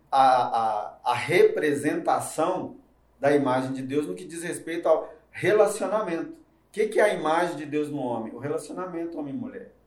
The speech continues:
Mulher, homem, capaz de produzir intimidade, capaz de reproduzir aí, é,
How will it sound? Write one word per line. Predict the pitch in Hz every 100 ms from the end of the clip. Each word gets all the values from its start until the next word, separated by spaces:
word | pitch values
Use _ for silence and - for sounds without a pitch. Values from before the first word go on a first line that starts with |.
| _ _ _
Mulher, | 120 117 139 143
homem, | 127 127 - - - _ -
capaz | 123 139 131 131
de | 123
produzir | 156 180 208 - 139 -
intimidade, | 170 - 160 147 107 101 - - - _ _ _ _
capaz | 123 123 143 139
de | 120
reproduzir | 117 113 170 202 - 175 160 139 127 113 131 131
aí, | 120 139 - - - _ _ -
é, | 131 127 123 120